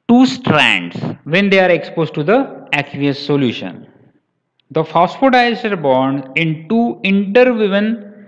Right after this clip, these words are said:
strands run in opposite direction. This strand is running from five prime end to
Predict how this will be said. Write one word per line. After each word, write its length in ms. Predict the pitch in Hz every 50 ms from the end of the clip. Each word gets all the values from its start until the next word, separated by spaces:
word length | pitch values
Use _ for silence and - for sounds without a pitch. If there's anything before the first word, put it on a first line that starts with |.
| _ _
strands 640 | _ - - - 165 147 135 131 139 151 160 147 - -
run 280 | 147 165 190 202 196 196
in 200 | 208 208 196 -
opposite 480 | 156 - - 160 160 156 147 160 143 120
direction. 580 | 120 117 110 110 98 - - - 104 - - -
This 280 | - - 254 277 262 269
strand 420 | - - 226 226 226 226 226 226
is 240 | 247 247 233 226 - - - - - _ _ _ - 151
running 480 | 160 185 208 220 233 240 254 262 262 247
from 380 | - - 208 196 202 214 214
five 380 | - - 202 214 240 269 262 240
prime 300 | 247 247 247 254 233 - -
end 480 | - 185 196 202 208 214 214 202 208
to 400 | 226 233 247 320 381 453 - -